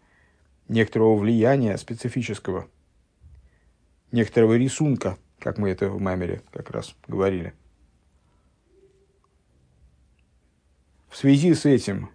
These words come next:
сосуды до какой-то степени можно осмыслить, поскольку они указывают на действия,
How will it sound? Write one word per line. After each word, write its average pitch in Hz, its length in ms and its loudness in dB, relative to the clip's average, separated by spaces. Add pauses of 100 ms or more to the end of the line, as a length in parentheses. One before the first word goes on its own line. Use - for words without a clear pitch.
(160)
сосуды 127 640 2
до 113 140 2
какой-то 120 420 0
степени 110 400 0
можно 113 400 0
осмыслить, 202 560 -2 (2250)
поскольку 120 480 2
они 110 420 2 (320)
указывают 95 600 -2
на 101 120 -2
действия, 180 600 0